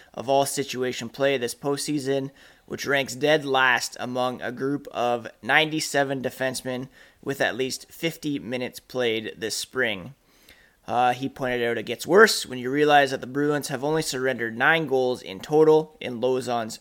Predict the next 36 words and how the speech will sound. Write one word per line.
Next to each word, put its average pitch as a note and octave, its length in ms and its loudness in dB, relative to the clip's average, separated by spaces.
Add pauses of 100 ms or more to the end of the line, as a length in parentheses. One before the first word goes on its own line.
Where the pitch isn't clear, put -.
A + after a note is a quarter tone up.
three A#2 360 -6
appearances, - 840 -2 (400)
meaning C#3+ 300 -2
he's C3+ 160 -2
been C#3+ 100 2
on D#3 120 4
the C#3 160 2
ice B2+ 200 2
for A2 220 -6
all C3+ 180 4
but B2+ 220 -4
two C4 220 0
of G#3 80 2
the F3 100 2
goals C#3+ 340 2
that C3 120 -2
have C3 160 -4
ended C3+ 260 -4
up A#2+ 180 0
behind A#2+ 640 -2
Tuukka D3 160 -6
Rask A2+ 680 -2 (420)
in B2+ 240 -4
his A2+ 240 -6
appearances. A#2 880 -4 (420)
Uh, A2 320 -2
pretty E3+ 560 0 (300)
terrible D3+ 720 4 (560)
goal D#3 200 10
share D3 300 2
for B2 140 -4
Lauzon, C#3+ 640 4
whose C3+ 200 -4
ice B2+ 280 0
time C#3 440 2
is A#2+ 600 -2